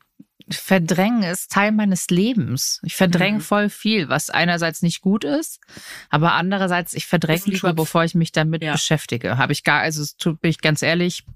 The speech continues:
Speaker 1: nö, verdränge ich.
Speaker 2: Ja.
Speaker 1: Nee,
Speaker 2: Manchmal geht's
Speaker 1: es
Speaker 2: nicht.
Speaker 1: ist halt einfach,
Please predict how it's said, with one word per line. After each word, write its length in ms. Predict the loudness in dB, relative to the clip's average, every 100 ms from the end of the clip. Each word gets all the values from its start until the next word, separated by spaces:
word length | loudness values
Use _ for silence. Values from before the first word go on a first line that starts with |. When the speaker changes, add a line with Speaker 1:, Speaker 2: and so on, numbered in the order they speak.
| -20 _ _ _ 0
Speaker 1:
nö, 220 | 0 0
verdränge 420 | -4 -2 0 -2
ich. 220 | -4 -10 _ _ -20 -20 -20 -20 _ -10
Speaker 2:
Ja. 160 | -8 -8 -12 -16 -20 -20 _ -14 -10 -10 -2
Speaker 1:
Nee, 100 | 2
Speaker 2:
Manchmal 280 | 4 4 0
geht's 140 | 0 0
Speaker 1:
es 60 |
Speaker 2:
nicht. 100 | 0
Speaker 1:
ist 100 | -2
halt 140 | -2 0
einfach, 340 | 0 2 -2